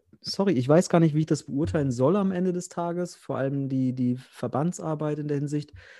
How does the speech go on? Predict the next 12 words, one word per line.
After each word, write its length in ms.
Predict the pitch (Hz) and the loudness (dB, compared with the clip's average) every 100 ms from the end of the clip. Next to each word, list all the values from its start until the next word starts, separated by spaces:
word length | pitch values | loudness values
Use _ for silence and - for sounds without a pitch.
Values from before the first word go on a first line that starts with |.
| _ - | _ -4
weil 180 | 123 | 0
es 340 | 131 131 - _ | 2 0 -8 _
noch 260 | 131 131 143 | -4 -2 0
nie 440 | 139 151 170 175 - | 0 2 0 -4 -10
so 380 | 120 127 127 131 | -6 -4 -4 -8
schlecht 520 | - - 113 107 - | -14 -6 -6 -6 -10
war. 220 | 95 95 95 _ _ _ | -10 -10 -14 _ _ _
Leider. 340 | 113 113 101 98 _ | -10 -8 -8 -14 _
Noch 120 | 135 131 | -4 0
nie 180 | 160 | 0
so 140 | 180 175 | 0 0
unreflektiert, 960 | 151 175 170 175 165 - - 170 165 | 0 -2 -4 -4 -6 -8 -6 -2 -2